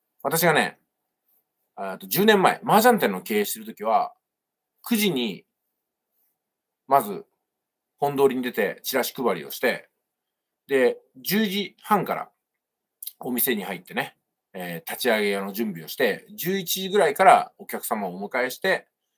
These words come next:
それから、あと、二十四時まで、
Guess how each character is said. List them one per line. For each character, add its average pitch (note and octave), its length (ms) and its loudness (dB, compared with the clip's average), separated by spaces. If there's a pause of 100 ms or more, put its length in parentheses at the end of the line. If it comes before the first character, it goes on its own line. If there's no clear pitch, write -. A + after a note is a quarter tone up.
(180)
そ - 120 -4
れ F#3 80 0
か F3+ 100 6
ら、 D3 440 10
あ A2 60 0
と、 D#2 1000 -2 (280)
二 F#3+ 180 2
十 A#2 320 -6 (220)
四 E3+ 140 2
時 C#3 100 -4
ま F#2+ 120 -6
で、 - 80 -18